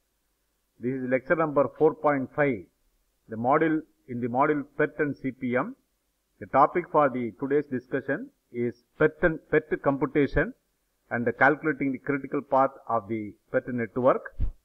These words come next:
Learning outcome to the students. At the end of the lecture, the student will be able to find the critical path of the pert network. We take example number eight.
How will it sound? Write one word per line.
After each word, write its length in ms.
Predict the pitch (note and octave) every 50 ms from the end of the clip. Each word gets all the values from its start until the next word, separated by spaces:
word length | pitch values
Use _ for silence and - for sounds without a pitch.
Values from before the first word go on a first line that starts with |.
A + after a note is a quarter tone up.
| _ _ _ -
Learning 340 | A2 C3 D#3 F3+ F#3 F3+
outcome 400 | E3 D3 D3 C#3+ - E3 D#3 D3
to 100 | - D3+
the 220 | B2 B2+ B2 A2+ G2+ - -
students. 420 | - C#3+ C3+ C#3 F3 A#3 - - - - - - - _ _ _ - -
At 120 | G#2+ G#2+
the 100 | A#2+ A#2+
end 160 | B2+ C#3 C#3+
of 140 | E3+ E3 D#3
the 80 | D#3 C#3+
lecture, 480 | C3 C3+ C3 - - D3+ D#3+ A#3+ - - - A2+
the 80 | A2+
student 480 | A2 - - D#3+ E3 E3+ E3 E3 C#3+ C#3 B2+
will 160 | B2+ B2+ B2
be 400 | A#2+ C3 C#3 C#3 B2+ G2+ A2 B2+
able 260 | C#3+ C#3+ C#3+ D3 C#3 A#2+
to 200 | - D#3 A3+ C4 B3 _ _ _ _ _ _ _ _ _ _ _ -
find 280 | - C#3 D3+ E3+ F3 E3+
the 60 | D#3+
critical 400 | - - D#3 D3 E3+ D#3+ D#3 D#3+
path 260 | C#3+ - D3+ C#3+ D3 C#3+ - -
of 160 | B2+ A#2 A2
the 100 | C3+ C#3
pert 300 | - - B2+ A#2 - -
network. 640 | B2+ A2+ G#2 F#2 - G2 F2+ - - - - - - - - - - _ - _ _ _ _ _ _ _ _ _ _ _ _ _ _ _ _ _ _ _ _ _ _ _ _ _ _ _ _
We 80 | C#3 C#3
take 240 | C3+ - F3+ E3+ -
example 460 | D#3 D3 B2 C3+ E3+ F3 E3 D#3 D#3
number 260 | D3 C#3 C3+ C3 A#2+
eight. 360 | A#2 A2 B2 C#3 C#3+ B2+ -